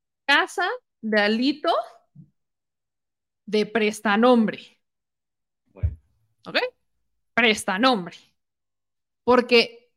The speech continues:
Speaker 1: según el argumento de
Speaker 2: Sí, Renato
Speaker 1: la,
Speaker 2: Sales,
Speaker 1: de,
Speaker 2: eh.
Speaker 1: del, del fiscal de
Speaker 2: Ujú.
Speaker 1: Campeche, o sea, de Renato Sales,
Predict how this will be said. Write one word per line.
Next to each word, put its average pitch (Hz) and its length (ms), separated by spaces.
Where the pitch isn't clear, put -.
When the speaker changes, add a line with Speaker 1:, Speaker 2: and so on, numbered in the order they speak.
Speaker 1:
según 254 420
el 440 60
argumento 233 960
de 196 500
Speaker 2:
Sí, 165 100
Renato 156 420
Speaker 1:
la, - 40
Speaker 2:
Sales, 240 180
Speaker 1:
de, - 80
Speaker 2:
eh. - 40
Speaker 1:
del, 185 220
del 180 200
fiscal 190 460
de 175 100
Speaker 2:
Ujú. - 0
Speaker 1:
Campeche, 196 600
o - 320
sea, 175 140
de 165 80
Renato 175 360
Sales, 214 460